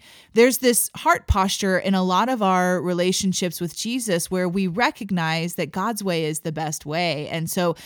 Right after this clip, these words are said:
in these moments of surrender, we tell the Lord, "God, you can do whatever you want with my life. Lord, I am yours," right?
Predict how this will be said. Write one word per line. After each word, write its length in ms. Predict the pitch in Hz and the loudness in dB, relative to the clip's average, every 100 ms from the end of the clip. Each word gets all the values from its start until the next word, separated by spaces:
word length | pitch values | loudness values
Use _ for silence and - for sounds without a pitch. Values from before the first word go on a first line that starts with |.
| - - | -16 -2
in 100 | 247 | 2
these 240 | 269 226 | 2 2
moments 460 | 208 214 226 220 196 | 4 4 4 2 2
of 120 | 175 | 2
surrender, 640 | - 180 190 214 190 180 175 | 2 2 2 2 4 2 2
we 140 | 175 | 0
tell 200 | - 196 | -2 -2
the 100 | 196 | -2
Lord, 420 | 170 175 175 175 - - _ - | -2 -2 0 -2 -6 -20 _ -6
"God, 200 | 240 233 | -2 0
you 80 | 247 | -2
can 160 | 262 | 0
do 100 | 247 | 2
whatever 480 | 226 - 254 254 262 | 0 0 -2 0 0
you 140 | 233 | 0
want 320 | 208 208 214 - | 0 0 -2 -2
with 140 | 175 | -4
my 160 | 170 165 | -2 -2
life. 420 | 165 160 143 - | -2 -4 -8 -8
Lord, 280 | 202 233 208 - - - | -2 -2 -2 -6 -14 -8
I 160 | 202 254 | -4 -2
am 200 | 233 214 | 0 0
yours," 640 | 202 196 165 - - - - | 0 0 -2 -4 -10 -12 -8
right? 240 | 170 | -4